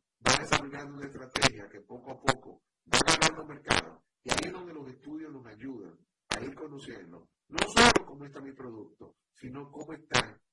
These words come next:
los productos con los que yo compito, y nos dan información, nos dan insight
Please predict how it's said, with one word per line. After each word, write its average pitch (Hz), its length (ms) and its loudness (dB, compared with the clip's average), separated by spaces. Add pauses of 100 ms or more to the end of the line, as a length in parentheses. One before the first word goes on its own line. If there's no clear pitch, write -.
los - 160 0
productos 147 520 -12
con 156 140 -14
los 135 80 -12
que 123 100 -14
yo 135 140 -12
compito, 135 600 -16 (360)
y - 380 -14
nos 117 300 -16 (120)
dan 139 560 2
información, 110 880 -16 (240)
nos 117 220 -8
dan 156 240 2
insight - 560 0